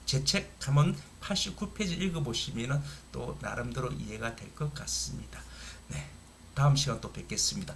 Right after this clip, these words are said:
아, 잠깐만요. 제가 꼭 이 이야기를 하고 싶은데 구독,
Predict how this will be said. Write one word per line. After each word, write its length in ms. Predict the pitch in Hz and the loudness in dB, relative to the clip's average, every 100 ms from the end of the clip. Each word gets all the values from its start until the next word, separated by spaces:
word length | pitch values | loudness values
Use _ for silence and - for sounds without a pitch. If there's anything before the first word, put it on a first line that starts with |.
| - | -6
아, 100 | - | -2
잠깐만요. 800 | - 156 175 - 117 98 92 87 - - - - - | 6 8 10 10 8 6 2 0 -4 -10 -14 -14 0
제가 240 | - 143 | 6 6
꼭 260 | - 214 226 | 6 4 4
이 180 | 214 214 - - | 6 4 2 0
이야기를 340 | 120 131 147 | 4 8 8
하고 240 | 143 208 143 | 8 6 6
싶은데 600 | - - 95 90 - - - - - - - - - - - - | 6 4 -2 0 0 -2 -14 -20 -20 -20 -18 -18 -16 -16 -16 -4
구독, 520 | - 190 175 - - | 4 10 10 8 2